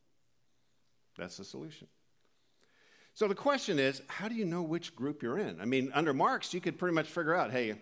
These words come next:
I'm working at a factory. I'm a worker. Oh, I'm an owner. I know I'm an owner." But how do you know if you're being oppressed or if you're doing the oppressing? Well,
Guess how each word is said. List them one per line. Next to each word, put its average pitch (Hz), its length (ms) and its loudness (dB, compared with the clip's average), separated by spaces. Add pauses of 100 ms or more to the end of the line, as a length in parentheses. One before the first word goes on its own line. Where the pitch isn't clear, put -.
I'm 113 160 -4
working 117 260 -2
at 87 80 -2
a 85 40 -4
factory. 87 360 -4
I'm 101 140 -6
a 87 60 -6
worker. 101 340 -8 (520)
Oh, 90 100 -4
I'm 196 180 0
an 190 80 2
owner. 202 360 -2
I 110 240 -6
know 190 220 -2
I'm 95 140 -4
an 82 80 -8
owner." 80 220 -12 (1040)
But 156 200 -2
how 196 200 -4
do 269 80 -2
you 262 120 0
know 147 540 0 (640)
if 113 140 -8
you're 123 100 -2
being 127 200 0
oppressed 101 580 -8 (420)
or 110 80 -2
if - 80 -10
you're 123 80 -6
doing 104 240 -4
the 113 80 -4
oppressing? 214 460 -8 (2750)
Well, 160 320 -2